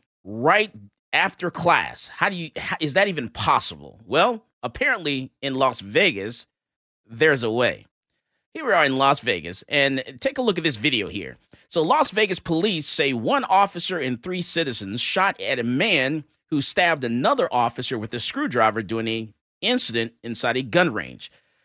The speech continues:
So let me go back a little bit. So Las Vegas police officers were called at eleven fifty-nine A M last Wednesday at a gun range in Las Vegas after an employee reported that a man had been caught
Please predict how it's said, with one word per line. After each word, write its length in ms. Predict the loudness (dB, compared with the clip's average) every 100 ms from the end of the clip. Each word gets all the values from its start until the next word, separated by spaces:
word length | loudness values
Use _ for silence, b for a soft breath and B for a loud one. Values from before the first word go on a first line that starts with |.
| _
So 140 | -16 -8
let 40 |
me 60 | 0
go 100 | 4
back 240 | 4 2
a 40 |
little 160 | -2 -4
bit. 180 | -4 -6
So 140 | -2
Las 400 | 2 2 0 -8 -6
Vegas 320 | 0 0 0
police 280 | -2 -2 0
officers 500 | -4 -4 -8 -8 -12 _ _ _ _ _ _
were 120 | -6
called 360 | -2 0 0 2
at 120 | 2
eleven 360 | 2 4 4 2
fifty-nine 560 | -4 -4 0 0 0 2
A 220 | 2 2
M 160 | 0 -2
last 400 | 0 2 2 -2
Wednesday 680 | 0 2 2 0 -4 -4 -8 b b b b _ _ _
at 140 | 0 0
a 40 |
gun 320 | 2 2 2 2
range 320 | -2 -2 -4
in 160 | -4 0
Las 180 | 0 0
Vegas 360 | -8 -8 -6
after 320 | -4 -4 -2
an 240 | -2 -2 -4
employee 420 | -4 -2 0 0
reported 520 | -2 -4 0 0 2
that 140 | 2 2
a 40 |
man 440 | 0 0 2 2 2
had 260 | -2 0
been 160 | -2 -4
caught 500 | -10 0 2 2